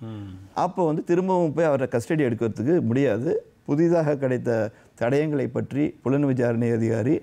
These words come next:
Speaker 2: அந்த குற்றம் சாட்டப்பட்ட நபரிடம் நேரடியாக விசாரிக்கணும். இப்போ சாதாரணமா இப்போ நிறைய வழக்குகள் நடக்கிறது. அதுல வந்து பொ-, அ, நி-, நிதி இழப்புகள்,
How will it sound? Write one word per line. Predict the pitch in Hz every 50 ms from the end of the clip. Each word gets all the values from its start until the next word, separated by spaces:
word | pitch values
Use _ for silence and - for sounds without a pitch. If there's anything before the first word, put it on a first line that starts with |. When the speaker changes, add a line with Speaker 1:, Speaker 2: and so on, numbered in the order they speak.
| -
Speaker 2:
அந்த | - - 117 117 120 123 120 - - - 110 - - - - _
குற்றம் | _ - 113 - 160 156 143
சாட்டப்பட்ட | 139 127 117 - 113 107 117 104 113
நபரிடம் | 101 98 104 107 104 107 107 123 160 - - - - _ _
நேரடியாக | - 107 117 107 104 104 101 113 123
விசாரிக்கணும். | 104 107 95 - - - - - _ _ _ _ - - - - _ _ _
இப்போ | _ 143 139 123
சாதாரணமா | 151 143 156 165 170 165 160 170 170 175
இப்போ | 175 160 156
நிறைய | 135 120 110 104 123 139 156 151 151
வழக்குகள் | 151 151 147 160 139 147 170 165
நடக்கிறது. | 160 143 131 131 127 123 113 107 98 101 127 156 175 - -
அதுல | - 131 139 143 147 151
வந்து | 147 143 135 135 131 135 147
பொ-, | 139 135 - 127 - - 160 - - - _ _ _ - -
அ, | 120 123
நி-, | 127 123 120 120 120 107 107 107
நிதி | 120 131 139 139 151
இழப்புகள், | 147 135 127 127 120 - 120 120 123 123 127 131 131